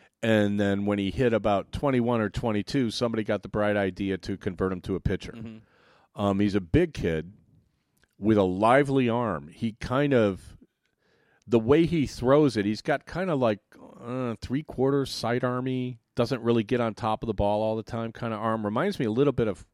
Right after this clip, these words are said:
Speaker 1: Carlos Marmol, except that when he misses, the ball goes flying off toward the right-handed batter's box. So he doesn't have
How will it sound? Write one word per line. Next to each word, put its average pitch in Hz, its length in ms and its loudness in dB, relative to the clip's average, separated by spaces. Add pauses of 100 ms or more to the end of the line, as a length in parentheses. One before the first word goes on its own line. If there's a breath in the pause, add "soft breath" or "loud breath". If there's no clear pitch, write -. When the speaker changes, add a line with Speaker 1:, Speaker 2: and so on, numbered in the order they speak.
Speaker 1:
Carlos 117 400 -2
Marmol, 101 380 -4 (600 soft breath)
except 117 480 -2
that 98 160 0
when 127 160 2
he 120 100 2
misses, 110 460 0
the 110 80 -4
ball 110 300 4
goes 107 220 -4
flying 117 500 -2
off 107 240 -4
toward 110 240 -2
the 95 80 -4
right-handed 104 500 -4
batter's 101 320 -4
box. - 460 -16 (720)
So 113 220 0
he 131 120 0
doesn't 175 300 2
have 104 600 -4